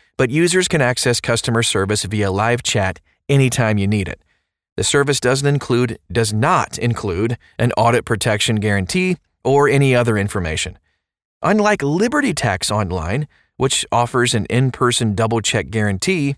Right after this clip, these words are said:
Jackson Hewitt keeps its online presence from the in-person store locations.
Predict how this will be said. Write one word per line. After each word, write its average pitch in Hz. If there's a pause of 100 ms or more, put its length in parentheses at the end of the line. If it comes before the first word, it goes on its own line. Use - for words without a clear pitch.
(520)
Jackson 143
Hewitt 139
keeps 135
its 123
online 120
presence 127 (560)
from 156 (240)
the 120
in-person 117
store 135
locations. 95